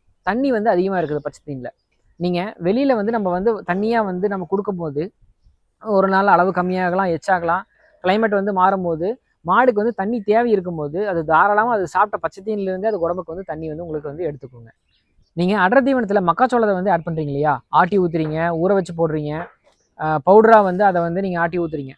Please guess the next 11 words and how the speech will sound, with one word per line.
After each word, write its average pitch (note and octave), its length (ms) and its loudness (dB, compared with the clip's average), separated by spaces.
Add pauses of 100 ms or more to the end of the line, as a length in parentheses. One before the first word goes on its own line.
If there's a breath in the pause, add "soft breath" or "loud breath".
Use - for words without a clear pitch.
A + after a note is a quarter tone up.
(380)
ஆனா D#3 340 0 (640)
அதுல F3 280 2
இருக்கக்கூடிய A#3+ 360 4
புரோட்டீன் A#3+ 280 4
அளவு F#3 300 4
பாத்தீங்கன்னா D3+ 400 -4
அதிகபட்சம் G3+ 560 -2
பாத்தீங்கன்னா F3 220 -4
ஒரு G3 140 -2 (120)
பன்னெண்டுல G#3+ 200 -2
இருந்து F#3 220 -2